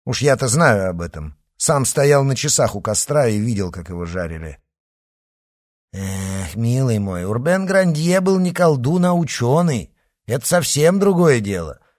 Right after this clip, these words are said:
Урбен Грандье будущего не предсказывал. Он знал прошлое, а это иной раз бывает гораздо хуже". Мазарини одобрительно кивнул головой.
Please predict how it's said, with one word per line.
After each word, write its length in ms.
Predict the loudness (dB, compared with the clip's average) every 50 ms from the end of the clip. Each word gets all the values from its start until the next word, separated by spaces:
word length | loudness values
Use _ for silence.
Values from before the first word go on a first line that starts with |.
| _ _ _ _ -4
Урбен 420 | -2 -2 2 4 4 4 4 4
Грандье 480 | 2 2 2 2 2 2 2 2 2 2
будущего 500 | 2 0 0 0 -2 -2 -2 -2 -2 0
не 160 | 0 0 -2
предсказывал. 960 | -2 -4 -4 -4 -4 0 2 6 6 6 6 4 2 0 -2 -4 -6 -8 _ _ _ _ _ _ _ _ _ _ _ _ _ _
Он 160 | -4 -2 -2 0
знал 340 | 2 4 6 6 6 4
прошлое, 680 | 4 4 4 4 4 4 2 0 0 0 -2 -4 -6 -12 _ _ _ _ _ -4
а 140 | -2 2 2
это 280 | 2 2 2 2 2
иной 220 | 4 4 4 4 6
раз 200 | 6 4 4 4
бывает 340 | 2 4 4 4 4 4 4
гораздо 380 | 4 4 4 4 4 2 -2 -6
хуже". 440 | -8 -8 -10 -8 -8 -8 -10 -12 _ _ _ _ _ _ _ _ _ _ _ _ _ _ _ _ _ _ _ _ -6
Мазарини 520 | -4 -2 0 2 2 2 2 2 2 2 2
одобрительно 760 | 2 2 2 0 0 0 -2 -4 -4 -4 -4 -2 -2 -2
кивнул 440 | -4 -4 -4 -2 0 0 0 0 -2
головой. 720 | -2 -2 -2 -2 -4 -4 -6 -8 -10 -12 -14 -16 _ _